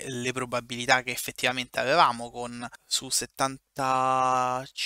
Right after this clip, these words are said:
ottantacinque gemme aperte, tre leggendari, considerando che la probabilità è l'uno per cento, ne avremmo, avremmo avuto la probabilità di trovarne ancora meno di uno, ma altre volte ho aperto cento, centoventi schegge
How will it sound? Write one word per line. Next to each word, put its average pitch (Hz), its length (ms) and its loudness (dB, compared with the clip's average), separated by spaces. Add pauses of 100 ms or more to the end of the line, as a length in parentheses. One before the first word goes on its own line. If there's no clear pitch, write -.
(220)
ottantacinque 147 680 0
gemme 135 240 0
aperte, 135 420 2
tre 135 160 0
leggendari, 123 800 -2 (180)
considerando 127 560 0
che 123 80 -4
la 120 120 -2
probabilità 123 480 -2
è 120 40 4
l'uno 123 240 -8
per 143 140 0
cento, 117 560 -2
ne 120 100 -4
avremmo, 123 440 -6 (100)
avremmo 127 320 -6
avuto 127 200 -6
la 120 100 -6
probabilità 123 300 -2
di - 60 -16
trovarne 120 280 -4
ancora 123 300 -6
meno 135 340 0
di 170 120 0
uno, 120 280 -8 (280)
ma 120 260 -6
altre 147 280 4
volte 143 260 2
ho 127 40 0
aperto 123 280 -2
cento, 123 320 0
centoventi 120 1200 -6
schegge 127 680 4